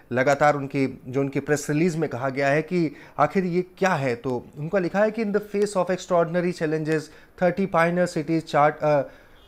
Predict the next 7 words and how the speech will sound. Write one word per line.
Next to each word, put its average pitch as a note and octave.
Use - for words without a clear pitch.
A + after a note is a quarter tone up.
course B3
towards F#3
a E3+
more F#3
ethical F#3+
and F3
responsible E3+